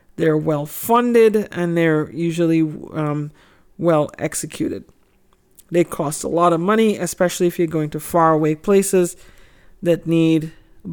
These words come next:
vessel charter. And for vessel charter, you need to, um, not, you know, you have to pay for the vessel, which sometimes could equal hundreds of thousands of dollars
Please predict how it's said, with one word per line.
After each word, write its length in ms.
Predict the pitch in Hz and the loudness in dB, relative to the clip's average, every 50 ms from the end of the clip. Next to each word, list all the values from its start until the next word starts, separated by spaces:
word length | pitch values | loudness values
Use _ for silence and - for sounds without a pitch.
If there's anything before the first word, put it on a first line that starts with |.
| 151 156 - - - - - | -12 -12 -14 -20 -20 -18 -12
vessel 580 | - 156 151 160 185 190 202 - - 208 175 160 | -8 -4 0 0 0 0 0 0 0 0 0 -2
charter. 600 | - - - 160 151 147 147 151 147 151 156 - - - _ _ - _ _ _ _ _ - | -2 -2 -2 0 0 0 0 0 -2 -2 -4 -6 -12 -20 _ _ -20 _ _ _ _ _ -8
And 140 | - 165 156 | -6 -6 -2
for 140 | - 170 165 | 0 0 2
vessel 420 | 160 175 202 233 254 - 226 208 | 2 2 0 0 0 0 -2 -2
charter, 720 | 202 - - - 170 156 151 156 156 156 151 151 156 - _ _ _ - - | -2 -2 -2 0 2 4 4 4 4 4 2 0 -2 -8 _ _ _ -20 -16
you 260 | - 175 175 170 165 165 | -8 -2 0 2 2 2
need 380 | 170 175 175 170 170 160 - - | 2 2 2 2 0 0 -2 -2
to, 400 | - 185 170 165 165 160 160 - _ _ _ - - - _ _ _ _ _ 151 | 0 2 4 4 4 2 -2 -6 _ _ _ -20 -20 -20 _ _ _ _ _ 0
um, 280 | 151 151 151 156 160 | 2 2 2 2 2
not, 320 | 165 175 180 180 180 104 165 | 4 4 4 4 2 2 0
you 140 | 180 180 | 0 2
know, 80 | 170 165 | 2 2
you 180 | 160 165 170 175 | 2 2 2 2
have 140 | 175 170 | 2 0
to 100 | - 180 | -2 -4
pay 280 | - - - 185 175 175 | -4 0 4 4 6 4
for 220 | 170 - - 160 | 4 2 0 0
the 80 | 151 147 | 0 0
vessel, 420 | 143 160 160 160 156 - 175 160 | 0 0 0 0 0 0 0 0
which 220 | 156 165 160 - - | 0 0 0 -2 -2
sometimes 500 | - 165 160 165 175 165 160 156 - - | -2 -2 0 0 0 0 0 -2 -2 -4
could 160 | - 165 - | -6 -6 -4
equal 340 | - 165 151 - 160 156 151 | -4 -6 -4 0 0 0 0
hundreds 420 | - 170 156 151 156 160 151 165 | 0 -2 -4 -2 -2 -2 -2 -2
of 100 | 160 151 | -4 -6
thousands 580 | - - 160 156 147 143 143 147 147 143 143 151 | -4 -2 -2 0 0 -2 -2 -4 -8 -10 -10 -10
of 120 | 143 - - | -12 -4 0
dollars 560 | 175 175 180 175 175 170 170 175 170 - - | 2 4 6 6 6 6 6 4 2 0 -6